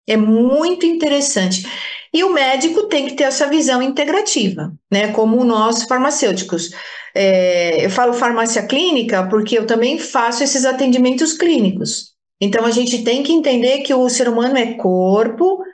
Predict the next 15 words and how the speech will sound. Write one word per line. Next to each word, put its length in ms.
mente 840
e 120
alma. 320
No 220
corpo, 520
o 60
que 180
que 120
desalinhou? 840
É, 540
os 100
nutrientes? 880
É 100
a 20
alimentação? 1000